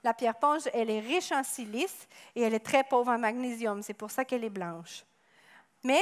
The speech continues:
si on a du basalte, alors ça, ça va être noir. Et c'est noir parce que c'est pauvre en silice, mais c'est très riche en magnésium.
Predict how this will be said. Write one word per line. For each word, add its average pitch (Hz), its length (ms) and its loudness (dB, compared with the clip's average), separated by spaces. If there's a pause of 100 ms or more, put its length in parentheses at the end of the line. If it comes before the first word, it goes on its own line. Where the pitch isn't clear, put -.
(140)
si - 200 -8
on 269 120 0
a 269 80 4
du 240 120 -10
basalte, 220 760 4
alors 208 240 -2
ça, 311 120 2
ça 349 120 4
va 330 80 4
être 320 100 0
noir. 208 380 2 (640)
Et 233 80 0
c'est 247 140 -2
noir 220 320 4
parce 214 160 2
que 226 80 -8
c'est 196 160 -8
pauvre 320 360 2
en 226 100 2
silice, 220 440 -12
mais 208 140 -8
c'est 190 140 -10
très 208 200 -6
riche 214 280 -10
en 208 80 -4
magnésium. 175 640 -10